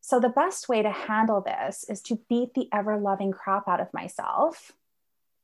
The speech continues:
because then I won't repeat it. That's, that's kind of the belief, right? That if I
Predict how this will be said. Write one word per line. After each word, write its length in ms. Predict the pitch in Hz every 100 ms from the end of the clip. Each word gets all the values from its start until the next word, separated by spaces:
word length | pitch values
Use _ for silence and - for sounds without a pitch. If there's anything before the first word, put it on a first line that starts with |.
| _ _ _ -
because 420 | 269 254 247 220
then 220 | 262 302
I 100 | 302
won't 280 | 233 233 233
repeat 440 | 208 - - 190
it. 300 | - - - -
That's, 320 | 269 302 -
that's 360 | - 320 311 -
kind 220 | - 330
of 80 | 277
the 60 |
belief, 540 | 220 190 - - - -
right? 380 | 196 202 262 269
That 240 | 233 226 - - -
if 180 | 302 339
I 160 | 415